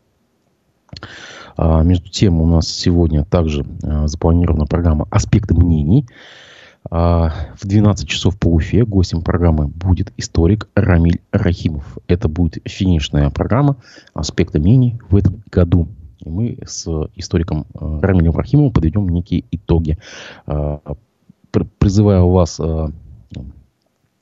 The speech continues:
э, писать, э, комментарии, вопросы задавать и лайкать передачу. Мы будем очень рады. Давайте вернемся к обзору прессы.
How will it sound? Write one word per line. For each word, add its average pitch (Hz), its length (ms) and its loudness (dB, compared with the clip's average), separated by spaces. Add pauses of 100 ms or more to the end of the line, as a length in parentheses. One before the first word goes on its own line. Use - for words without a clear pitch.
(100)
э, 85 260 2
писать, 90 380 0
э, 80 240 0
комментарии, 90 520 0
вопросы 101 480 0
задавать 85 420 2
и 71 40 -2
лайкать 92 280 0
передачу. 82 420 -2 (420)
Мы 92 200 4
будем 90 240 2
очень 85 260 -4
рады. 73 280 -2 (1300)
Давайте 92 380 -2
вернемся 107 320 2
к - 60 -4
обзору 107 320 2
прессы. 202 340 2